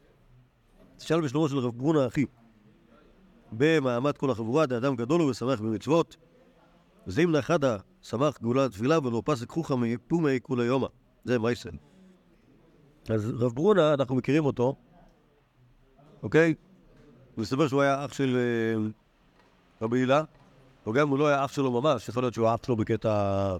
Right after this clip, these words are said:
של חבר שלו ממש טוב, ואולה היה, אולה היה, מה היה אולה עושה? אולה היה הולך, הולך וחוזר. בסדר, הולך מישראל לארץ ישראל לבבל,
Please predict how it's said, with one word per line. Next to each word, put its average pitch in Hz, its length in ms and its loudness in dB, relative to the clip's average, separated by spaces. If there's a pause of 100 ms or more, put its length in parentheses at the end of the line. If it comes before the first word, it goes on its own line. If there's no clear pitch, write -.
(760)
של 104 140 0
חבר 113 240 0
שלו 107 240 0
ממש 104 120 -2
טוב, 165 200 0 (920)
ואולה 160 380 4
היה, 147 360 2 (600)
אולה 139 240 2
היה, 127 400 2 (420)
מה 113 100 0
היה 120 120 4
אולה 117 220 2
עושה? 127 320 2 (1900)
אולה 185 300 4
היה 151 120 4
הולך, 147 400 2 (240)
הולך 123 300 2
וחוזר. 107 280 -2 (720)
בסדר, 147 120 -2
הולך 139 260 2
מישראל 131 440 2
לארץ 127 300 -2
ישראל 120 160 -2
לבבל, 156 400 2